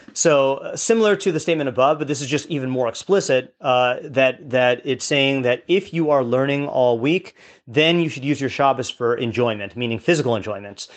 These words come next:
And of course, it doesn't mean that you shouldn't learn, but it means that, that you should, you should, uh, uh, you know, indulge in, in your,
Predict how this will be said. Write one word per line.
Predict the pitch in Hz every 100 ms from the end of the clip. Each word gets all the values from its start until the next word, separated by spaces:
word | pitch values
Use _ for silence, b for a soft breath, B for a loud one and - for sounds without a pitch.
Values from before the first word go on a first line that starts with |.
| B B B _
And | 143 135 135
of | 131
course, | 147 113
it |
doesn't | 131 110
mean | 113
that | 113
you | 101
shouldn't | - 208 127
learn, | 110 107
but | 117
it |
means | 127 123
that, | 127 131
that | 123 123 B B -
you | 139
should, | 127 151 135 120
you | 147
should, | 123 135 123
uh, |
uh, | 139 123 120 120 127 117 113 117 123 -
you | 151
know, | 123 127
indulge | 139 143 123 147 151 139
in, | 160 131 135
in | 139 123
your, | 127 123 120